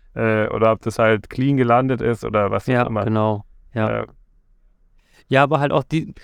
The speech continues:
Speaker 1: Ja, aber das ist ja auch, das, aber das macht's ja auch irgendwie sympathisch,
Speaker 2: Ja.
Speaker 1: ne? Also ich glaub halt zum Beispiel, ich merk immer, wenn, wenn Sachen zu perfekt sind,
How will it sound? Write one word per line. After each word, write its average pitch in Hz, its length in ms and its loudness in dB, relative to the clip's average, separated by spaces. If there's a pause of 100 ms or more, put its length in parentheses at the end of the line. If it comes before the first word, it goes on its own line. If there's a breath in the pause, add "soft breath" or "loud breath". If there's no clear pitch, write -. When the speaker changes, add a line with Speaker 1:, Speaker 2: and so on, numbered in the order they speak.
(160 soft breath)
Speaker 1:
Ja, 160 300 2
aber 151 160 0
das 143 160 -6
ist 170 140 -6
ja 160 140 4
auch, 151 120 2
das, 165 200 -4
aber 160 200 0
das 151 120 -2
macht's 170 260 -2
ja 165 100 4
auch 160 100 2
irgendwie 165 200 -2
sympathisch, 156 520 -2
Speaker 2:
Ja. 120 160 2
Speaker 1:
ne? 147 240 -4 (380 soft breath)
Also 135 220 -2
ich 143 100 -4
glaub 165 220 0
halt 165 220 0
zum 160 100 -4
Beispiel, 170 560 0 (560)
ich - 140 -6
merk 165 220 0
immer, 165 260 0
wenn, 156 260 -2
wenn 143 160 -4
Sachen 160 300 -2
zu 190 200 -6
perfekt 160 500 -4
sind, 190 340 -2